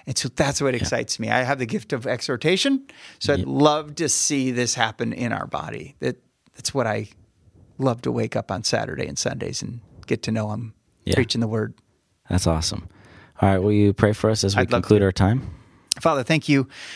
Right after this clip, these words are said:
Speaker 1: for just giving us a great image in Galatians six of what you're doing, and, uh, give us a heart for your word. Give us a greater appetite to be in it, to know it, to understand it, to apply it, to obey it. Give us a deep,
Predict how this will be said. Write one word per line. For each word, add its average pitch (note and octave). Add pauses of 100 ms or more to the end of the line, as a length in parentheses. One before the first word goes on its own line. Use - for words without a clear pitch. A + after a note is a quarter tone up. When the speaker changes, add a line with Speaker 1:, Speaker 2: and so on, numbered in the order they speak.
(140)
Speaker 1:
for D#3+
just E3
giving D#3+
us C3+
a -
great B2
image A#2+
in A2
Galatians A2
six -
of G2+
what A2
you're G#2
doing, C3
and, G#2 (480)
uh, G#2 (120)
give D3
us B2+
a G#2+
heart G#2+ (160)
for C#3
your C3
word. B2+
Give D3+
us D3+
a D3+
greater C3+
appetite D#3
to -
be A2+
in C3
it, F#3 (520)
to A#2
know B2+
it, E3
to C3
understand B2
it, D3
to -
apply A2
it, C#3+ (100)
to B2+
obey G#2+
it. E3 (920)
Give D#3+
us F3+
a C#3
deep, D#3+